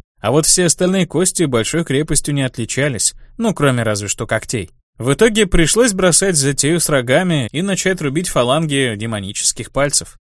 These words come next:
С когтями дело пошло намного быстрее, и буквально через пять минут я уже сидел и выводил мелкие руны, постоянно отвлекаясь на то, чтобы вытереть ручьем бегущий пот. Вот только работа шла не настолько быстро, как мне хотелось.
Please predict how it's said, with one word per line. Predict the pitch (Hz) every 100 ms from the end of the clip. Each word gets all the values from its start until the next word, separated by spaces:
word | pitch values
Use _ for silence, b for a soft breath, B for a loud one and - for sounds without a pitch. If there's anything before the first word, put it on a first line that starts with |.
| _
С | -
когтями | 160 143 254 202
дело | 143 190 170
пошло | 117 - 175
намного | 135 151 147
быстрее, | 131 135 - 175 202 101 85
и |
буквально | 98 - 147 135
через | - 143 -
пять | 160 117 110
минут | 104 214 202
я | 196 185
уже | 165
сидел | 156 135 120 208
и | 185
выводил | 147 127 113 170
мелкие | 143 156 151 131 120
руны, | 180 190 95 80
постоянно | 104 - 101 110 127 117
отвлекаясь | - 113 127 104 -
на | 95
то, | - 190 b b
чтобы | - - 226 170
вытереть | 170 185 165 123 113
ручьем | 113 - 135 151
бегущий | 110 107 - 123
пот. | - 143 - - _
Вот | 113 151
только | 185 180 170
работа | 165 202 190
шла | 110 - 156
не | 147 143
настолько | 147 - 160 147 131
быстро, | 156 180 - 98
как | 117 110
мне | 127 123
хотелось. | 139 - 143 82 -